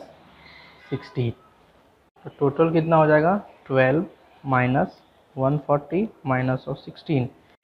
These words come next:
that is determinant is equals to minus one forty-four।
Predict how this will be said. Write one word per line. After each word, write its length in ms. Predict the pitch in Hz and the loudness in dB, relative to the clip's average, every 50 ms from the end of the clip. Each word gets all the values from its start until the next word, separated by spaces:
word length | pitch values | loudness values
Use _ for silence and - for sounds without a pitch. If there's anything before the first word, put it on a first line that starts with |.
| _ | _
that 160 | 139 127 - | -10 -6 -4
is 160 | 147 139 135 135 | -2 -2 -2 -2
determinant 480 | - 135 - 143 135 139 139 139 139 | -4 -6 -4 -4 -4 -2 -2 -2 -2
is 100 | 143 139 | -2 -2
equals 260 | 139 139 147 139 139 - - | -2 -2 -4 -6 -8 -6 -6
to 100 | 208 202 | -4 -2
minus 480 | 170 143 131 131 135 175 233 - - - _ _ _ - | 0 2 2 2 2 0 0 -2 -6 -14 _ _ _ -2
one 200 | 139 131 135 127 - - | 0 0 0 -2 -4 -6
forty-four। 920 | 143 135 - - - 233 - - _ _ _ _ - 208 165 127 123 - | -8 -8 -6 -6 -8 -10 -10 -10 _ _ _ _ 2 4 4 4 4 0